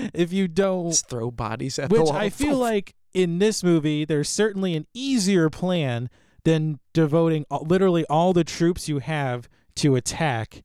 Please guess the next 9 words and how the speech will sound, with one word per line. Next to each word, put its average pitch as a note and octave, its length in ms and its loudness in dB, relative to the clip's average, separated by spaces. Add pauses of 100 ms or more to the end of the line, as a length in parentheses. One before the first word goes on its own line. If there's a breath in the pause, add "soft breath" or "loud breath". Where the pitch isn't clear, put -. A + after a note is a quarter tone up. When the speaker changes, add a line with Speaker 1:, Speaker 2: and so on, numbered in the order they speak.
(120)
Speaker 2:
Yeah. D3 340 0
Speaker 1:
Because D#3+ 300 2
if D#3 100 -6
this G3 160 0
plan E3+ 320 -4
fails, C#3+ 800 -2 (320)
you D3+ 140 2
have D3+ 180 -2
n-, D#3 640 -2